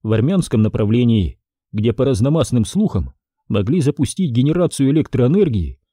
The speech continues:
на заводе «Титан». Мощность там хоть и небольшая,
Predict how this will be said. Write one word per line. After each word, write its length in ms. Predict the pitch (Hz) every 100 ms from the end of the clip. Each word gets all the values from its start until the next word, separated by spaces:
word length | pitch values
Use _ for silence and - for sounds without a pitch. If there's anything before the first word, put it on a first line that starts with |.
| _
на 160 | - 107
заводе 400 | 101 143 185 147
«Титан». 480 | 151 - 196 87 64 _ _ _ _ _ _ _
Мощность 600 | - 101 120 - 127 -
там 160 | 139 123
хоть 200 | 143 123
и 60 | 120
небольшая, 680 | 113 113 - 185 110 67